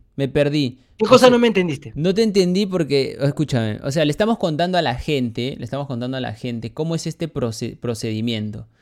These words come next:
Speaker 2: Es un pro-, es
Speaker 1: A
Speaker 2: un
Speaker 1: las nueve de la
Speaker 2: procedimiento que
Speaker 1: mañana
Speaker 2: parece, que parece fácil, pero
Speaker 1: es
Speaker 2: es muy complejo, de verdad.
Speaker 1: Claro, o sea, ¿me entiendes? Entonces lo que yo quiero es que la gente que no ha entrado, obviamente, y, y la gente que no,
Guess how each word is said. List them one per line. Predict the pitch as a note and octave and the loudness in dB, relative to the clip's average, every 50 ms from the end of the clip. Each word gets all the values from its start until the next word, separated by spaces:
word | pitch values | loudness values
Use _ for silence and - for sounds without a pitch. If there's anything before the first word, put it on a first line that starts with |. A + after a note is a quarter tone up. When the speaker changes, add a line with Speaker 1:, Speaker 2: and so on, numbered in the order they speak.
| _ - | _ -12
Speaker 2:
Es | - - | -6 -2
un | D4+ D4+ C#4 | 0 0 0
pro-, | A#3 A3 - A3+ | 0 0 0 0
es | A#3 - | 2 4
Speaker 1:
A | - | 6
Speaker 2:
un | G3 | 8
Speaker 1:
las | G3+ G3 G#3 | 8 8 8
nueve | A3+ B3 C4 C#4 | 8 8 8 8
de | C4+ | 8
la | C4 | 8
Speaker 2:
procedimiento | B3 A#3 G3+ F3+ F#3 G3+ G3+ | 8 8 8 8 6 4 4
que | |
Speaker 1:
mañana | F#3+ E3+ F3 | 4 6 6
Speaker 2:
parece, | G3+ A#3+ A#3 A#3 - A3+ G#3 - | 6 6 6 4 2 -4 -4 -4
que | - G3 E3 | -4 -6 -4
parece | - D#3+ F3 G3+ - A3+ G#3+ | -2 -2 -2 -2 -2 -4 -4
fácil, | - G#3+ G#3 A3 A#3 G#3 | -4 -4 -4 -6 -6 -6
pero | - - E3 | -4 -4 -4
Speaker 1:
es | E3+ | -2
Speaker 2:
es | |
muy | F#3+ G3+ | -4 -4
complejo, | G3+ F#3+ D#3 C3+ D3+ C#3+ - - A#2 | -4 -6 -10 -10 -10 -12 -12 -14 -16
de | G#2+ G#2+ | -16 -16
verdad. | - _ | -14 _
Speaker 1:
Claro, | - G3 A3 A#3+ B3 A#3+ G#3 E3 D3 | 0 4 4 6 6 6 6 6 4
o | C#3+ | 4
sea, | - F#3 E3 D#3 D#3 D#3+ - E3 | 4 2 2 4 4 2 2 0
¿me | E3+ | -2
entiendes? | F3 E3 A3 G3 F3+ F3 - - | 0 0 2 2 2 0 -2 -2
Entonces | E3 D#3 G#3 G#3 A#3 A#3 | -2 0 0 2 2 2
lo | A3 | 2
que | G3+ F3+ D#3+ | 2 2 2
yo | E3 F#3+ G3 G3 | 2 0 0 0
quiero | - A3+ G#3+ G#3 G#3 | 0 4 4 4 6
es | G#3 G#3 - | 4 2 2
que | - G#3+ | 2 0
la | F3+ C#3+ | 0 0
gente | D3 - - F#3 E3+ D3 A#2+ C3+ C3+ D3 D3 - | -2 -2 -4 -2 -2 -2 -4 -4 -6 -6 -6 -4
que | - B2 | -4 -2
no | B2+ D3 E3 | -2 -2 -2
ha | F3 | -2
entrado, | F3 F3 E3 F3 F3 D#3+ C#3 C3 B2+ C3 | -4 -4 -2 0 2 2 2 2 0 0
obviamente, | C3+ C3+ C3+ C3+ C#3 C#3+ C#3 C3 B2 C3 C#3 D3 - - - | 0 0 -2 -2 -2 -2 -2 -2 -2 -2 -2 -4 -6 -8 -8
y, | - A#2+ A#2 A2+ A2+ A2+ A#2 A#2+ - _ _ _ _ _ _ | -6 -6 -4 -4 -4 -6 -8 -10 -14 _ _ _ _ _ _
y | - B2+ | -10 -8
la | B2 A#2 | -6 -6
gente | G#2+ - D#3 D3+ D3 | -4 -4 -4 -2 0
que | C#3+ | 0
no, | C3 C#3 | 0 0